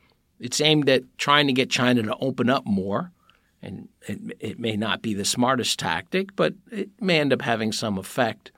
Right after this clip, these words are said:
Uh, there's the potential for U S and China to negotiate some kind of agreement that involves, you know, China opening up more of its economy and the U-, U S withdrawing these tariffs. Uh, and I think that's,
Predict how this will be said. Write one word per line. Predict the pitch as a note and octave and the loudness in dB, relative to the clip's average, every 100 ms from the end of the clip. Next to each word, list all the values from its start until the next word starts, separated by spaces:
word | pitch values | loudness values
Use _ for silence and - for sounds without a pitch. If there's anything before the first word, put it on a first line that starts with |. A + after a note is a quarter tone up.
| _ _ _ _ - | _ _ _ _ -20
Uh, | A2 - | -18 -8
there's | - B2 | -4 -4
the | C3 | -4
potential | A#2+ - D#3 C3+ C#3+ | -4 2 2 2 -2
for | C3 | 0
U | C3 C3 | 2 4
S | B2+ - | 4 2
and | A#2+ | 0
China | A#2+ A#2+ A#2 A2+ | 0 0 0 0
to | A2 | 2
negotiate | G#2+ A2 A2+ A#2 - A2 G#2 G2+ E2+ | 2 2 2 2 2 2 2 0 -2
some | - A2 G#2+ | -6 -4 -4
kind | - G#2+ G2+ | -4 -4 -4
of | G2 | -6
agreement | F2+ G#2+ G#2+ G#2+ G2+ G2 | -6 -2 2 2 2 -2
that | A2 G2+ | -4 -4
involves, | G2 G#2 G2 F#2 - - _ _ _ _ - | -4 -4 -4 -4 -6 -10 _ _ _ _ -16
you | |
know, | F2 | -12
China | - A2+ G#2+ G2+ | -6 -2 -2 -2
opening | G#2+ G#2 G#2 G#2+ | -6 -6 -4 -4
up | G#2+ - | -4 -2
more | G2+ G2+ | -2 -2
of | F#2+ | -4
its | G2 - | -6 -10
economy | - - F#2+ F#2 F#2+ G2 | -8 -6 -4 -6 -4 -4
and | F#2 | -4
the | F#2+ | -6
U-, | F#2+ G2 G#2 - G2+ | -6 -6 -8 -10 -8
U | |
S | F#2+ F#2 - - _ _ _ A2+ | -6 -8 -12 -16 _ _ _ -8
withdrawing | G2 - G2+ G2 G2+ F#2 | -6 -6 -6 -6 -6 -6
these | F2 - | -6 -8
tariffs. | - D#3+ A2+ G2+ - - _ - - - _ _ - | 0 0 2 -2 -8 -12 _ -20 -20 -20 _ _ -20
Uh, | - - - | -18 -16 -12
and | B2 A#2 | -8 -6
I | |
think | C3 - - F3 C3 | -6 -10 -2 -2 2
that's, | C#3+ B2+ | 0 0